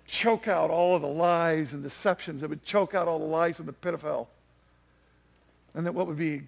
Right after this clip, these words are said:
what would be existing instead would be the truth that sets us free, that brings us into full profit in you. If you are here and you don't know the Lord,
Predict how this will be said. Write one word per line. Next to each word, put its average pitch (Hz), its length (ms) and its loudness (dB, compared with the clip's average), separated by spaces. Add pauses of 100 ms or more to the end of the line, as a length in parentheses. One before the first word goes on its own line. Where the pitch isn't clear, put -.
(100)
what 170 240 -8
would 165 80 -4
be 151 120 -4
existing 156 720 0
instead 165 880 -6 (360)
would 170 120 -2
be 170 120 -2
the 147 100 -6
truth - 560 0
that - 160 -12
sets - 300 -6
us - 180 -10
free, 175 540 -2 (1900)
that 165 160 -6
brings 202 340 0
us 180 160 -4
into 180 180 0
full 196 460 0
profit 185 520 -4
in 151 140 -4
you. 156 300 -6 (1600)
If 156 140 -10
you 202 160 0
are 170 140 4
here 190 200 2
and 175 80 -2
you 175 80 -2
don't 175 260 -4
know 165 100 -2
the 156 80 -6
Lord, 175 360 -4